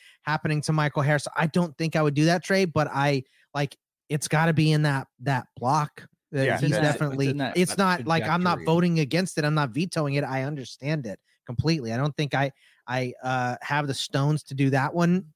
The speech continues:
Speaker 1: Cross, but I
Speaker 2: No.
Speaker 1: like it. I
Speaker 3: Okay,
Speaker 2: Here's,
Speaker 3: how about
Speaker 2: here's,
Speaker 3: this?
Speaker 2: here's a question
Speaker 3: Oh, yeah,
Speaker 2: for
Speaker 3: go
Speaker 2: you.
Speaker 3: ahead.
Speaker 2: How about this? I saw another name down here. Win now. You need some pow-, you need, you know, more consistency.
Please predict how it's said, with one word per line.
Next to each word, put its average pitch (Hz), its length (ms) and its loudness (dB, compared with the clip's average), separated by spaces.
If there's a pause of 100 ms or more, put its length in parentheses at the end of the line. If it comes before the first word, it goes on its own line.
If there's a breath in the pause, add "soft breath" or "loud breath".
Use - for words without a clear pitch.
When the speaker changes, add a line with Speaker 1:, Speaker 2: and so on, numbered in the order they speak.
(120)
Speaker 1:
Cross, 190 340 0
but 127 120 -6
I 101 140 -6
Speaker 2:
No. - 120 -6
Speaker 1:
like 117 220 -6
it. - 100 -20 (160)
I 135 40 -6
Speaker 3:
Okay, - 120 -4
Speaker 2:
Here's, - 40 4
Speaker 3:
how 147 60 2
about 147 120 4
Speaker 2:
here's, 151 140 4
Speaker 3:
this? 117 100 0
Speaker 2:
here's 160 200 0
a 170 60 -4
question 151 340 0
Speaker 3:
Oh, - 40 0
yeah, 117 40 0
Speaker 2:
for 123 100 2
Speaker 3:
go 123 60 2
Speaker 2:
you. 113 80 2
Speaker 3:
ahead. 101 60 0
Speaker 2:
How 113 80 2
about 120 180 -2
this? 101 220 -2
I 101 60 -6
saw 107 140 -4
another 104 240 -4
name 92 160 -4
down 90 180 -4
here. 85 300 -6 (300 soft breath)
Win 117 220 -2
now. 110 280 0
You 107 180 -4
need 113 180 -4
some 120 180 -6
pow-, 104 360 0 (100)
you 101 60 -12
need, 104 280 -6
you 104 100 -6
know, 95 80 -2
more 101 220 -2
consistency. 98 680 -6